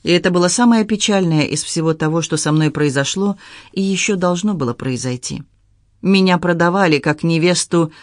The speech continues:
десяти тысяч мужчин. И разве это так уж отличалось от того, как обычно торгуют женщинами, делая из них жен, наложниц или служанок?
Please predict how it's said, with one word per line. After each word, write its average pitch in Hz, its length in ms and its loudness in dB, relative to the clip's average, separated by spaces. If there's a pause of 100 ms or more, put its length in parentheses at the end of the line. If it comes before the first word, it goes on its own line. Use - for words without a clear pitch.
(160)
десяти 196 580 2
тысяч 208 460 -2
мужчин. 202 580 0 (580)
И - 100 -8
разве 175 360 0
это 170 160 -2
так 180 240 0
уж 165 140 -2
отличалось 170 560 -2
от 156 160 -4
того, 170 280 -2
как 143 220 -4
обычно 151 460 -2
торгуют 147 480 -2
женщинами, 156 560 0
делая 151 340 4
из 143 160 0
них 139 180 2
жен, 160 380 0 (240)
наложниц 170 720 2
или 165 160 0
служанок? 165 680 -2